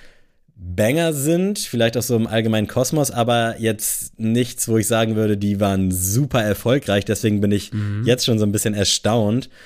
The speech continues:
Speaker 1: weil Schöne und das Biest, ja, klar, war solide, aber to be honest, es war schon einer der schlechteren Disney-Filme in meinen Augen.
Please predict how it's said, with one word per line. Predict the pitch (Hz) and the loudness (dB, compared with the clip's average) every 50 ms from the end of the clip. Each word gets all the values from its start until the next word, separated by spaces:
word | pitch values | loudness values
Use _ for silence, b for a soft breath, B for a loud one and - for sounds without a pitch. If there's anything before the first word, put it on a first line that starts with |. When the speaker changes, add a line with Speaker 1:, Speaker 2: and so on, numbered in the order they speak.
| B B B B | B B B B
Speaker 1:
weil | - 101 92 | -2 -2 0
Schöne | - - 117 113 113 | 0 0 2 2 0
und | 110 101 | 0 0
das | 110 98 92 95 92 | 0 0 -2 -2 -2
Biest, | 107 113 127 139 143 - - - - b b b b b b _ | -2 0 0 0 0 -2 -4 -8 -10 b b b b b b _
ja, | 90 95 101 101 101 110 117 127 131 131 123 | -2 0 2 2 2 2 0 0 0 -2 -2
klar, | - - - - - 98 95 101 107 117 123 123 127 127 123 120 104 65 64 - - | -6 -10 -12 -8 -4 -2 0 2 2 2 2 2 2 0 0 -2 -4 -8 -14 -18 -18
war | - 80 80 90 101 113 110 | -12 -6 -4 -2 0 0 0
solide, | 98 104 104 98 90 90 107 123 127 139 120 95 | 2 2 2 2 2 0 0 0 2 0 0 0
aber | 104 95 101 101 101 101 95 92 | 0 0 0 2 2 0 -2 -2
to | - 104 | -2 0
be | 98 101 98 | 0 0 0
honest, | 90 95 104 113 110 101 - 95 | 0 0 0 2 0 0 -2 -4
es | 85 76 78 | -6 -4 -2
war | 80 92 98 | 0 0 0
schon | - 107 101 | 0 0 0
einer | 90 92 87 90 87 | 0 0 0 0 0
der | 85 85 | 0 -2
schlechteren | - - 92 85 - - 87 82 82 | -2 -2 -2 -2 -2 -2 -2 -2 -2
Disney-Filme | 80 80 - 92 85 - - 87 85 87 | -4 -4 -4 -4 -6 -4 -4 -4 -2 -2
in | 87 90 | 0 0
meinen | 90 92 101 101 95 | 0 2 2 0 0
Augen. | 82 87 90 87 95 110 - | 0 0 0 0 0 -2 -4